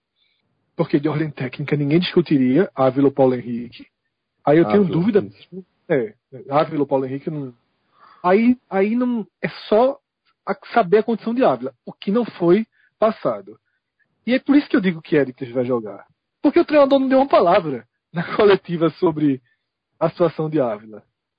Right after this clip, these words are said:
Speaker 1: Então, assim, ele, ele não, tá usando pesos e medidas diferentes, o que, o que coloca uma interrogação na lateral esquerda.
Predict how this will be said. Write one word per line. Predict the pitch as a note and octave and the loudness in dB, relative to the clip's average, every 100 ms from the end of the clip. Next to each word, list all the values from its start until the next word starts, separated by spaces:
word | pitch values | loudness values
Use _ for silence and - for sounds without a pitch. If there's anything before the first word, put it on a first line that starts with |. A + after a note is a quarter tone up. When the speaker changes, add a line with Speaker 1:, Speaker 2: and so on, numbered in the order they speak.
| - | -18
Speaker 1:
Então, | C#4 C#4+ E4+ F#4+ | -4 -2 0 -4
assim, | E4 G#3 C#3 | -4 -4 -2
ele, | B2+ F#3 F#3 | -2 -2 0
ele | F3 F#3+ F3 _ | 0 0 -6 _
não, | E3+ F#3+ G3 - | -2 0 0 2
tá | |
usando | F#3 E3+ E3 G3 | 2 2 2 0
pesos | - D#3+ F3 F#3 | 0 0 2 0
e | |
medidas | G3 D#3+ D#3 F#3+ | -4 -2 0 0
diferentes, | - B3+ F3+ G3 A3+ | 0 0 0 -2 -6
o | |
que, | - - - | -10 -12 -12
o | D3+ | -14
que | - F#3 F#3 - _ _ _ | -4 0 0 0 _ _ _
coloca | F3 D#3 D#3+ | 2 2 2
uma | |
interrogação | D#3 D#3+ E3+ E3 - | 0 0 2 0 -2
na | C3+ C3+ | -4 -4
lateral | C3+ C#3 | -2 -2
esquerda. | E3 - D#3 D3+ F#3 B3+ | -2 -4 -2 -2 -2 -4